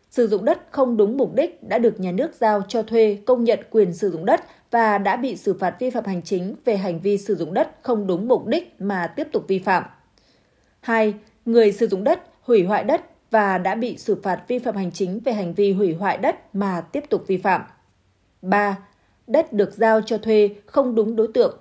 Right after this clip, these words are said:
hoặc không đúng thẩm quyền. Bốn, đất do nhận chuyển nhượng, nhận tặng cho người được nhà nước giao đất cho thuê đất mà người được giao đất cho thuê đất không được chuyển nhượng,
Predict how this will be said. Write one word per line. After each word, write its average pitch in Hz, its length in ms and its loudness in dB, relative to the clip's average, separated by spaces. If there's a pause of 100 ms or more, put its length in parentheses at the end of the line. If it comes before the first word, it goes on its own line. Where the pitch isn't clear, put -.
hoặc 190 260 -2
không 208 280 -2
đúng 190 200 -2
thẩm 202 200 -8
quyền. 165 320 0 (1200)
Bốn, 180 320 -2 (460)
đất 302 220 -2
do 208 380 2 (100)
nhận 220 200 2 (100)
chuyển 175 280 0
nhượng, 196 240 2 (200)
nhận 208 200 2 (140)
tặng 208 300 0
cho 247 160 -4
người 185 400 0 (140)
được 208 240 0
nhà 180 100 -2
nước 269 180 0
giao 208 200 2
đất 269 240 -2
cho 202 140 -4
thuê 190 140 -4
đất 277 240 0 (220)
mà 214 120 -2
người 208 240 2
được 185 240 -2
giao 208 180 0
đất 202 240 -2
cho 214 120 -4
thuê 202 160 -4
đất 277 240 0 (160)
không 285 320 2
được 214 240 2
chuyển 170 260 0
nhượng, 185 260 0